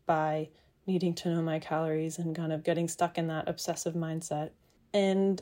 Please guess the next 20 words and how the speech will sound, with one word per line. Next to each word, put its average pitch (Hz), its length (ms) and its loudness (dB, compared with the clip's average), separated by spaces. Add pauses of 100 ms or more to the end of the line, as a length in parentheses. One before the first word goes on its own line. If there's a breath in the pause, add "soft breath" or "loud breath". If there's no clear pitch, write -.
I'm 202 380 2
so 208 280 8
proud 214 380 4
to 214 100 0
say 190 360 4
that 175 340 4 (420 soft breath)
I 196 100 2
did 196 220 6
it. 160 340 6
I 180 340 6
stopped - 600 -2
tracking 190 320 2
my 180 140 2
calories 185 500 2
enough 175 300 0
days 170 440 2 (500 soft breath)
to 180 300 8
buy 175 220 6
the 180 120 6
shoes, 175 580 0